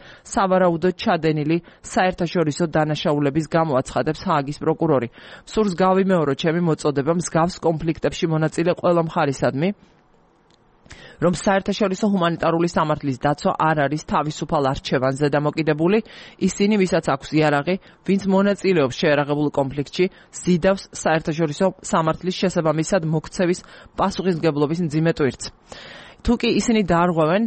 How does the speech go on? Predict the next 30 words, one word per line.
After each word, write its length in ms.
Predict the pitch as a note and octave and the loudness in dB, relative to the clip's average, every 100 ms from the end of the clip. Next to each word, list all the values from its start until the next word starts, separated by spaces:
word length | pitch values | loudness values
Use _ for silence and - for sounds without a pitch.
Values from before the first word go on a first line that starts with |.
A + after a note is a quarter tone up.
| G#3 | -4
მას, 300 | E3 F3+ - - | -2 -2 -2 -4
ა, 320 | G2+ D3+ D3 | 0 2 2
ჩემი 320 | C#3+ G3 D#3+ - | 0 -2 -2 -2
უფ-, 340 | - E3 F3+ | -6 -4 -2
ოფისი 480 | - F3 - F3 - | 0 0 0 -4 -2
უფლებამოსილია 920 | F3 F3 G3 E3+ E3 D#3+ - D3+ F3 | -2 -2 -2 0 0 -2 -2 0 2
მათ 180 | E3+ D3+ | 2 -2
პასუხი 400 | - D3+ - - | -2 -4 -4 -2
აგებინოს 540 | E3 C#3 C3+ D3 E3+ - - - - | 0 0 -2 -2 -4 -6 -20 -20 -6
კანონის 500 | D#3+ D#3 D#3 E3 E3+ | -2 0 0 -4 -6
უზენაესობის 800 | - D#3+ D#3+ D#3 C#3+ - B2+ D#3+ | -6 -2 0 2 0 -2 -2 -2
შესაბამისად“, 800 | - D#3 D3+ C3 B2+ F#2 - D2+ - - - | -2 -2 0 0 -2 -4 -10 -12 -14 -20 -8
აცხადებს 400 | C#3+ - C#3+ C#3+ | -6 -2 -2 -2
კარიმ 320 | - D3+ D#3 | -2 -2 -2
ხანი, 240 | E3 F#3 F#3 | -2 0 0
რომლის 240 | D3+ C#3 | 0 -2
განცხადება 540 | - C#3+ - D#3 D3+ D3 | -2 -4 -2 -2 0 0
ასე 180 | C#3+ D3 | -2 -4
სრულდება: 480 | - D#3+ D#3 E3+ G3+ - - | -2 0 0 0 -2 -4 -10
„როგორც 400 | - E3 G3 - | -2 2 2 0
კი 120 | - D3 | -2 -2
წინა 240 | D#3 D3 | 0 -2
სასამართლო 500 | C#3+ D3 D3+ C#3 E3 F3 | -2 -2 0 -2 -2 -2
პალატა 360 | D3+ C#3 C#3 E3 | 0 0 0 0
დაამტკიცებს 680 | D3 D3+ D#3+ - C3+ D#3 - | 0 0 -2 -4 -4 -4 -2
ჩემს 240 | F3 D3+ - | -2 -2 -2
მიერ 180 | D#3+ F3+ - - - | 0 0 -2 -20 -14
წარდგენილ 600 | - F3 E3 E3+ F3 E3+ | -2 -2 0 0 2 0
დაპატიმრების 680 | C#3+ F#3 F3+ - D#3+ C#3+ C3+ | 2 0 0 -2 0 -2 -2
ორდერებს, 420 | D3+ C3+ C3+ D#3+ | -2 0 0 0